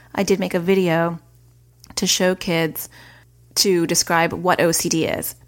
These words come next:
because I thought that was so important for kids to understand what O C D is. And I really didn't find any other great kid-friendly videos on YouTube that explain O C D in a very simple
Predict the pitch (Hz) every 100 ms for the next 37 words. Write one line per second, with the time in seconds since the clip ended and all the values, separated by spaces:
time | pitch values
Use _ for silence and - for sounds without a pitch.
0 | - 214 - 247 233 226 220 - 196 185
1 | - 190 - - 226 233 226 185 170 165
2 | - - 185 - - 175 175 - 170 170
3 | 170 170 160 170 170 165 180 190 233 269
4 | 262 196 185 185 180 - 233 254 208 190
5 | 185 180 - - - - - 196 185 -
6 | - 190 - 185 180 175 160 156 170 175
7 | 214 285 427 427 - - 196 180 175 185
8 | 214 214 220 - - - - 196 160 -
9 | - 175 175 180 196 214 214 226 214 208
10 | 185 170 170 165 - 170 175 175 170 -